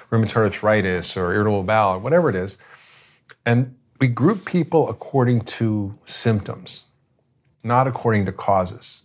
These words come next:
You know, I was just with Thomas Insel, who was the former head of the National Institutes of Mental Health.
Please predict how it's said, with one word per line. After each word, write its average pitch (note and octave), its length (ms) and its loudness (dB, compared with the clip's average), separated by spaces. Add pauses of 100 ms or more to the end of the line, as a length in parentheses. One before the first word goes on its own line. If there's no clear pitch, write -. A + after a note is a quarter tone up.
You A#2 60 -6
know, G#2 60 2
I - 20 4
was G#2+ 100 2
just - 220 -4
with G#2+ 200 0 (280)
Thomas A#2 380 0
Insel, B2 360 0
who G#2 140 -2
was F#2+ 160 -4
the A2 80 -6
former G#2 300 -2
head A2 120 0
of G#2 60 -2
the G2 60 -2
National G2+ 360 -4
Institutes G#2+ 400 -8
of G2+ 60 -8
Mental G2 260 -6
Health. B2+ 400 0